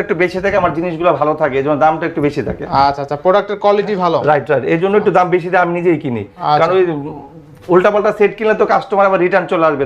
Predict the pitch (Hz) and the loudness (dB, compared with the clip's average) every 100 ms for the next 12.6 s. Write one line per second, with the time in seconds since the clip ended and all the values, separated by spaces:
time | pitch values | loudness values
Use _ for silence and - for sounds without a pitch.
0 | 143 175 185 170 175 175 160 143 156 170 | 0 0 0 0 2 2 2 0 0 -4
1 | 151 160 185 180 190 180 196 185 170 135 | -4 -2 -2 0 2 2 0 -2 0 0
2 | 113 107 - 131 127 - - 165 180 180 | 0 -6 -2 0 0 -6 -6 -4 2 2
3 | 202 202 190 160 170 170 185 190 - 202 | 4 4 2 2 0 2 2 2 -2 -4
4 | 175 151 131 147 156 175 170 175 170 165 | 0 0 2 2 0 -4 -2 -2 -2 -2
5 | 151 147 165 165 165 180 - 170 170 170 | -2 0 0 0 -2 -4 0 0 0 0
6 | 170 156 175 170 170 185 170 170 185 185 | -2 -2 -4 -4 -2 -4 -4 -4 -4 -4
7 | - 165 175 160 143 180 180 180 - 170 | -2 2 4 2 2 -2 -2 -2 -2 0
8 | 180 151 165 190 170 185 190 180 180 180 | 2 2 2 0 2 2 2 2 2 2
9 | 175 208 226 - - - - 160 180 196 | 2 0 -2 -12 -18 -18 -4 -2 2 2
10 | 180 185 190 165 170 170 175 160 156 170 | 2 2 4 2 0 -2 -6 -6 -2 -2
11 | 156 - - - - 151 156 170 190 202 | -2 -6 -10 -12 -18 -4 -2 2 0 0
12 | 196 196 180 214 190 156 | 0 0 2 0 2 0